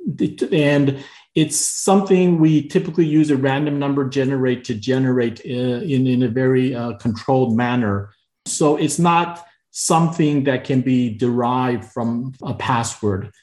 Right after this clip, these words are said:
but you can use a password to encrypt the private key such that only the person that possesses a pin or password can derive the private key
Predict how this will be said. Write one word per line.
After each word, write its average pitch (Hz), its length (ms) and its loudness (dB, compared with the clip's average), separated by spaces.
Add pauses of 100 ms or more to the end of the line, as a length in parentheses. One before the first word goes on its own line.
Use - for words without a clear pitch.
(260)
but 156 140 2
you 180 80 4
can 226 360 4
use 180 220 4
a 151 80 2 (220)
password 151 640 0
to 139 260 2 (140)
encrypt 302 480 -2 (580)
the 120 120 -2
private 120 520 0
key 117 180 -2
such 127 340 -2
that 131 180 0 (420)
only 180 240 6
the 160 160 0 (100)
person 143 340 0
that 135 160 0 (360)
possesses 135 560 0
a 131 120 2 (160)
pin 147 220 2
or 131 140 2
password 127 840 -2 (560)
can 131 500 0
derive 139 580 2
the 127 140 -4
private 117 540 -4
key 123 600 -2